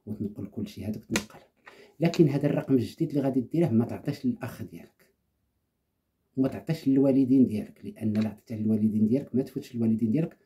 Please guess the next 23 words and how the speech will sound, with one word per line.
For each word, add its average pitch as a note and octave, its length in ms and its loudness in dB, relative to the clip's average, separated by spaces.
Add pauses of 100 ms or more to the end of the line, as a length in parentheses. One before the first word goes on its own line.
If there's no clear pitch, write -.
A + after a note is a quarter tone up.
(440)
ما G#2 100 -6
تعطيش - 360 -10
الوالدين A2 360 2
ديالك B2 240 0
لان A2+ 340 0
غادي A2 220 -4
يعطيوه G#2+ 300 -4
له، - 160 -14
وما E3 180 2
تعطيه - 240 -6
حتى - 300 -10
الاصدقاء - 600 -12
ديالك. - 280 -20 (440)
قال B2+ 100 2
لي: B2 60 4
"فعلا G2+ 380 -8
انا A2 120 2
غادي A2+ 180 0
نتبع - 300 -8
الطريقه A#2 480 -6
ديالك"، D3+ 340 -2 (260)
خليت - 460 2
ودرت. - 500 -12